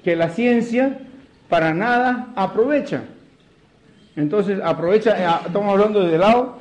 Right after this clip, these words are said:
espiritual. Es cierto que nuestros hijos tienen que terminar el liceo, que tienen que escoger, escoger una carrera técnica, universitaria, etcétera.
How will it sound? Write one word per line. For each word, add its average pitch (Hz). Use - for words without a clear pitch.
espiritual. 147
Es 247
cierto 262
que 220
nuestros 196
hijos 226
tienen 220
que 202
terminar 190
el 190
liceo, 202
que 175
tienen 185
que 170
escoger, 165
escoger 180
una 185
carrera 180
técnica, 190
universitaria, 160
etcétera. 147